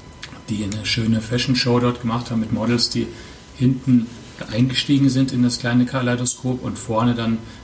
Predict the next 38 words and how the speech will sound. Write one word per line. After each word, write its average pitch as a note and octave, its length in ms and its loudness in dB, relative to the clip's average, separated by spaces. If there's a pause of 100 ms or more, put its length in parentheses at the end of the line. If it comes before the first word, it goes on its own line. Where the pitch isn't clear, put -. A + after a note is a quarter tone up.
(140)
dieser G#2+ 180 -4
fünf - 280 -2
auf G#2+ 100 -2
fünf - 260 -2
Meter A2 200 0
großen A2 360 -4
Öffnung A2+ 320 -4
ausgespuckt G2 640 -4
worden F#2 240 -4
sind. F2+ 240 -4 (600)
Und A#2 180 -2
da A#2+ 200 2
hatten B2+ 240 2
wir A#2 100 2
eigentlich A#2 520 0
eine A#2+ 160 0
relativ A#2 480 -6
große A#2+ 400 -2
Aufmerksamkeit. A#2+ 1040 -4
Das G#2+ 320 -4
hat - 160 -16
man A2+ 160 -2
einfach A#2+ 240 -10
von - 140 -6
der G#2+ 100 -4
Ferne A#2 380 0
gesehen A#2 420 0
und G2+ 160 -6 (440)
da - 100 -10
sind G#2+ 120 -4
viele A#2+ 460 -2
Autos A#2+ 480 -2
vorbeigefahren, A2 680 -6
haben A2 100 -6
angehalten, A2+ 460 0
haben A2 80 -2
Fotos A#2 460 -6
gemacht, A2 400 -6